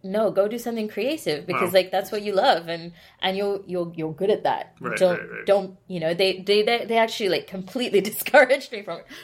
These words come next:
Speaker 1: which I'm, I'm so grateful for. Though at, at times, there's part of
Speaker 2: Do you
Speaker 1: me
Speaker 2: think
Speaker 1: that
Speaker 2: that was a general advice, or do you think they had basically seen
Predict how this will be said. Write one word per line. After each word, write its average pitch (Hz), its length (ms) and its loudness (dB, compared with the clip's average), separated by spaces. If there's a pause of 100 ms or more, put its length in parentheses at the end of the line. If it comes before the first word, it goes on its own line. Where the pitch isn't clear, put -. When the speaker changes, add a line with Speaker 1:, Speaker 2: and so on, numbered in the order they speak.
Speaker 1:
which - 200 0
I'm, 330 160 2 (100)
I'm 262 200 -4
so 285 200 -6
grateful 262 380 -4
for. 208 300 2 (260)
Though 240 180 2 (120)
at, 233 340 -2
at 185 160 6
times, 214 560 -6
there's 202 220 -2
part 196 240 0
of 208 100 -6
Speaker 2:
Do 190 60 -4
you 190 60 0
Speaker 1:
me 190 40 -4
Speaker 2:
think 202 220 0
Speaker 1:
that 190 80 2
Speaker 2:
that 170 80 0
was 151 180 2
a 139 80 -2
general 156 920 -2 (120)
advice, 170 440 0
or 170 80 -2
do 143 60 -6
you 151 80 -2
think 151 200 -4
they 135 100 -2
had 131 100 -6
basically 127 320 -6
seen 131 600 -8